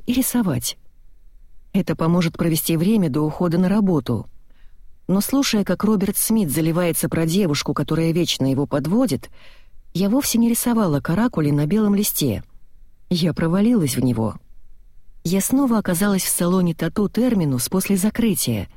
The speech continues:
перелистывая страницы блокнота, усеянные сложными рисунками драконов, рыцарей и прочей средневековой параферналии.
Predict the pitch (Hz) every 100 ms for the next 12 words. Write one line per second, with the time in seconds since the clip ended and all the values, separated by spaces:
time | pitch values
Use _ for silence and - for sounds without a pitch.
0 | - - - - - 165 170 196 - 147
1 | 147 - 165 175 170 160 143 151 - 214
2 | 233 131 110 - - - - - 185 247
3 | 277 247 233 - 220 226 165 156 160 -
4 | 175 160 151 143 147 143 - 226 175 123
5 | 160 208 233 165 123 107 - - - -
6 | 190 233 269 - 175 - 165 170 170 -
7 | 220 190 196 202 - 202 196 147 123 104